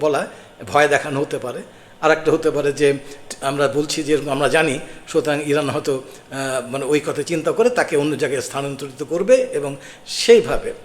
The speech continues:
তো তখন তারা বুঝতে পারবে, তাদের স্যাটেলাইট বা বিভিন্ন মাধ্যমে বুঝতে পারবে কোথায় আয়াতুল্লাহ খামেনিকে সরিয়ে নেওয়া হলো। তো যাই হোক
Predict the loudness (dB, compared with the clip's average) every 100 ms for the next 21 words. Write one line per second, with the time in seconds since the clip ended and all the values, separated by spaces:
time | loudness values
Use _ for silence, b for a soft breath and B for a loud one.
0 | -4 -2 0 -2 -2 -4 -4 -2 0 0
1 | -2 -6 -4 -2 -2 -6 B B -4 -2
2 | -2 -2 -2 -6 -4 -4 -6 -6 -8 -10
3 | -10 -8 -6 2 2 2 -2 -2 -2 -4
4 | B B -2 -2 -2 -6 -6 -8 -8 -4
5 | 0 2 2 -2 -10 -12 -14 -16 -18 B
6 | B 2 6 6 6